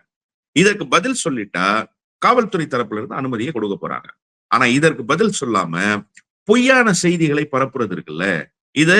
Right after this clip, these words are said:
இப்ப வந்து தமிழக வெற்றி கழகத்தின் சார்புல, விஜயினுடைய சார்புல எல்லாரும் செஞ்சிட்டு இருக்காங்க.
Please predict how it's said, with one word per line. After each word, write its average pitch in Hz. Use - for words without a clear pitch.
இப்ப 127
வந்து 135
தமிழக 160
வெற்றி 110
கழகத்தின் 107
சார்புல, 90
விஜயினுடைய 123
சார்புல 90
எல்லாரும் 127
செஞ்சிட்டு 107
இருக்காங்க. 80